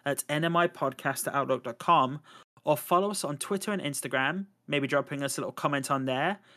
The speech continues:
at N M I cast. That's at N M I cast on Twitter and Instagram.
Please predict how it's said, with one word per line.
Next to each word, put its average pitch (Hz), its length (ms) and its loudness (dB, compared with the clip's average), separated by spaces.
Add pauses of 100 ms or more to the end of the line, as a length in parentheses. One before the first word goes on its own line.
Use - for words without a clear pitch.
(300)
at - 320 -2
N 147 140 -2
M 139 80 0
I 135 100 4
cast. 165 560 -2
That's 139 320 2 (100)
at 139 360 -2
N 143 120 -4
M 139 100 0
I 131 100 2
cast 156 360 -4
on 135 120 -6
Twitter 139 300 -6
and 131 100 -2
Instagram. 156 600 -2